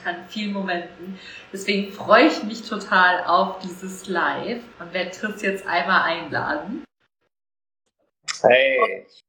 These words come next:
Speaker 2: schön, dich zu sehen.
Speaker 1: Na, wie geht's dir?
Speaker 2: Gut, wie geht's dir?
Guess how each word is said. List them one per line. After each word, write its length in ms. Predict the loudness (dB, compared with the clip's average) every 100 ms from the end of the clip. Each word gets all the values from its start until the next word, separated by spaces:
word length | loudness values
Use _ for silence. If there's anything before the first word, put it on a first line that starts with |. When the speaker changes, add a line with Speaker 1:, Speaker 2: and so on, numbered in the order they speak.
| -6 -4
Speaker 2:
schön, 320 | -4 -6 -14 _ -20
dich 80 | -20 -12
zu 80 | -2
sehen. 400 | 2 2 0 -6 _ -6
Speaker 1:
Na, 580 | 2 6 6 6 4 -2
wie 320 | -10 -8 -10 _ _ -14
geht's 280 | -14 -16 _ _ -6
dir? 280 | -4 -4 -8 _ -20 -20 _ _
Speaker 2:
Gut, 520 | 0 6 8 8 4 0
wie 40 |
geht's 280 | -2 -2 0
dir? 540 | 4 6 6 4 -2